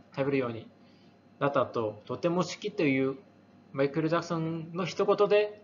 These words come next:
より世界に知られるようになりました。それから、ハリ-、ハリウッドの女優なども、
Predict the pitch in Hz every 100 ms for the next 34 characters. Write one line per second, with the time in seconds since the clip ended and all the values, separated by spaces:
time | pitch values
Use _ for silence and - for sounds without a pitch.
0 | - 165 180 185 214 214 185 196 202 -
1 | - - 147 156 147 120 107 113 107 107
2 | 123 - 143 143 151 143 - - - -
3 | - - - - - - 135 143 - 139
4 | 143 151 147 147 143 165 202 - - -
5 | - - 135 139 139 131 131 -